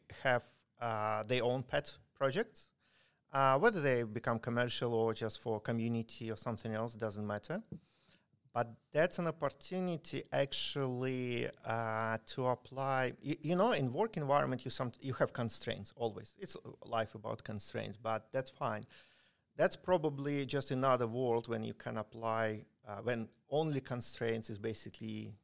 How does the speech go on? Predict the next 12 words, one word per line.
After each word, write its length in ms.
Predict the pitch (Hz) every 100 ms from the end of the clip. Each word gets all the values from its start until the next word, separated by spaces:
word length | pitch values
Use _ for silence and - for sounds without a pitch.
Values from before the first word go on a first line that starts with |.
| _ _ _ -
yourself, 400 | 107 - 196 254 - _ _ 113
you 100 | 104
know, 200 | 127 123 _ _
your 140 | 113 110
resources, 480 | - 135 127 123 117
what 140 | 110
you 100 | 113 -
have, 240 | 120 110
your 100 | 113 -
thinking, 440 | 120 120 - 117 113 - - - - - -
and, 480 | 123 120 120 120 117 - - - _ -
um, 480 | 131 123 123 123